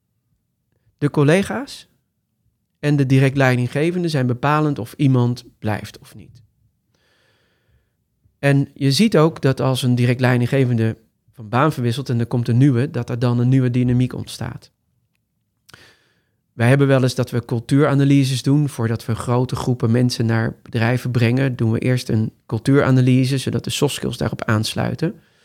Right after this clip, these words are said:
En bijvoorbeeld voor een grote energiebedrijf hebben we, eh, cultuuranalyses gemaakt van een kantoor in Zwolle en een kantoor hier in de buurt van Amsterdam. En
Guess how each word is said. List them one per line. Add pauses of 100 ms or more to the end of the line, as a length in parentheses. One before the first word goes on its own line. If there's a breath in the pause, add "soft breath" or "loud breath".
(480 soft breath)
En
bijvoorbeeld
voor
een
grote
energiebedrijf
hebben
we, (640 soft breath)
eh, (260)
cultuuranalyses
gemaakt
van
een
kantoor
in
Zwolle
en
een
kantoor
hier
in
de
buurt
van
Amsterdam. (1160 soft breath)
En